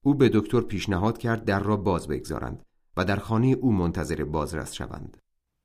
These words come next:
کارگزار شهرداری دو اتاق داشت با اسباب و اساسیه‌ای بسیار کم. تنها چیزی که در آنجا به چشم می‌آمد، قفسهٔ کتابی بود که دو یا سه فرهنگ لغت در آن به چشم می‌خورد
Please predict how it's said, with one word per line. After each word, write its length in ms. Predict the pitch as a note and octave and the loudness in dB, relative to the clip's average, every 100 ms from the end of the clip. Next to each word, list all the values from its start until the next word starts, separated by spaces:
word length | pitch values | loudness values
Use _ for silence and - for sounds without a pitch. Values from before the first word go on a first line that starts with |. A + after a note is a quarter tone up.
| _ _ _ _ _ _ _ | _ _ _ _ _ _ _
کارگزار 560 | A2 A#2+ A#2 B2 D#3 | 2 4 4 2 2
شهرداری 600 | D3+ B2 G#2 F2+ F#2 F#2 | 0 0 0 0 0 2
دو 180 | G#2+ B2 | 2 2
اتاق 360 | A2 A2 A2 G#2 | 2 2 -2 0
داشت 280 | A2+ A2 - | -2 -2 -2
با 160 | G2 - | -4 -2
اسباب 420 | D#2+ - E2 C#2+ | -4 -4 -4 -4
و 40 | |
اساسیه‌ای 600 | - E2 - C#2+ - F#2 | -4 -4 -6 -8 -4 -4
بسیار 480 | F#2+ E2+ - C#2 B1+ | -2 -4 -4 -6 -8
کم. 320 | - - - - _ _ _ _ _ _ | -8 -10 -10 -16 _ _ _ _ _ _
تنها 300 | F2+ F2 F#2 | -2 0 0
چیزی 320 | - A2+ F#2+ | 0 -2 -2
که 100 | F#2+ | -2
در 180 | F2+ E2+ | -2 0
آنجا 240 | D#2+ D2+ | 0 -2
به 120 | D2+ - | -2 -4
چشم 380 | - D#2 - | -4 -6 -6
می‌آمد، 480 | D#2 B1+ D#2+ G2 A2 - _ _ - | -6 -4 -2 -4 -6 -16 _ _ -2
قفسهٔ 460 | F#2 F2+ - F2+ | 0 -2 -2 -2
کتابی 440 | E2+ E2+ G#2 G#2+ A#2 | -2 -4 -2 0 0
بود 220 | A2+ A2 | -2 -2
که 120 | G#2+ | -2
دو 260 | E2 A2 A2+ | 0 0 2
یا 140 | F2+ | 0
سه 200 | E2 A2 | -2 -4
فرهنگ 440 | - E2+ E2 E2+ | -2 -4 -2 -2
لغت 460 | E2+ D#2+ C#2+ E2+ - | -2 -2 -2 -6 -6
در 140 | B1 | -8
آن 140 | G#1+ C#2+ | -6 -6
به 120 | - | -6
چشم 340 | - - - | -8 -10 -10
می‌خورد 380 | - - A1+ - | -10 -10 -12 -14